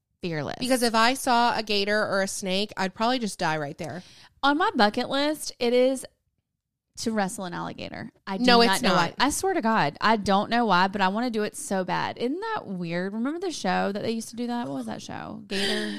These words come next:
Speaker 2: <gasps>
Speaker 1: Gator or something?
Speaker 2: Obviously with his mouth banded. Like you just
Speaker 1: No.
Speaker 2: want
Speaker 1: No, I want to do it because if you put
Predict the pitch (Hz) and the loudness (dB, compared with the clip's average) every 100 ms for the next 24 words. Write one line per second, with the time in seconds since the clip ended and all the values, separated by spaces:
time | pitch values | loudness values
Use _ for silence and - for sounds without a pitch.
0 | 262 - 220 226 220 208 247 254 247 233 | -12 -12 -10 -10 -10 -4 0 0 0 2
1 | 196 202 190 190 170 185 - 185 170 180 | 2 0 0 0 0 -2 -2 -2 -2 -2
2 | 262 381 _ _ _ 196 190 202 190 269 | -4 -6 _ _ _ -6 -6 -4 -2 4
3 | 370 403 233 190 208 - _ _ 269 269 | 6 6 4 -2 -10 -16 _ _ 4 4
4 | 175 196 - 247 262 294 - 294 226 226 | 4 0 4 4 6 2 0 -2 0 4
5 | 254 226 254 254 262 247 269 - - 277 | 4 2 -2 -2 -2 -4 -6 -8 0 0
6 | - | 0